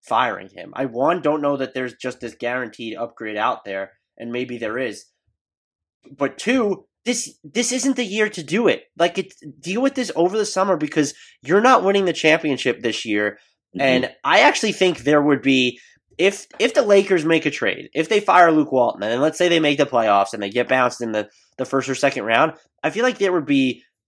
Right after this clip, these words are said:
Speaker 1: people would be more pissed off or, or angry or likely to criticize LeBron than if they missed the lottery because they didn't make changes and really tried to let this group grow. And again, I understand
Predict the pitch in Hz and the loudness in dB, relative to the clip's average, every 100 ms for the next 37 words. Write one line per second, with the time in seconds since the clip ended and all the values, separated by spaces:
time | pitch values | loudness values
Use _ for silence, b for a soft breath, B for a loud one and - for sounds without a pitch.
0 | _ - _ _ _ _ _ _ - 170 | _ -20 _ _ _ _ _ _ -4 -2
1 | 170 156 139 131 127 156 156 160 156 139 | 2 4 4 2 4 4 4 0 2 4
2 | 131 107 98 120 107 - 123 - 135 147 | 6 6 4 -2 -8 -4 -6 -4 -4 -4
3 | 135 117 104 107 110 104 - 123 131 143 | -4 -4 -2 -2 -4 -4 -14 -4 0 0
4 | 147 123 117 - 139 127 135 123 110 98 | 0 -2 -4 -4 -4 0 0 0 -4 -2
5 | 107 110 151 147 b b _ 127 143 139 | 2 2 2 -2 b b _ 2 2 2
6 | - 156 151 151 - _ _ _ 135 143 | -2 2 2 0 -20 _ _ _ -2 0
7 | 131 127 123 135 156 185 - 135 135 123 | 0 -4 -10 0 2 2 -2 -2 0 6
8 | 131 143 117 101 98 - 135 147 135 143 | 6 6 4 -2 -4 -8 -4 -2 0 0
9 | 135 127 131 - 127 113 104 110 107 131 | 0 0 -2 -2 -4 -4 -4 -8 -4 0
10 | 123 104 120 110 110 110 - 110 - 113 | 0 2 2 2 0 -4 -4 -12 -10 -12
11 | 92 _ - 117 87 - _ _ - 196 | -12 _ -8 -2 -2 -4 _ _ -4 -2
12 | 175 214 160 - 214 240 240 - 170 180 | 4 4 4 2 -4 -2 -4 -4 -2 0
13 | 156 123 | 0 -4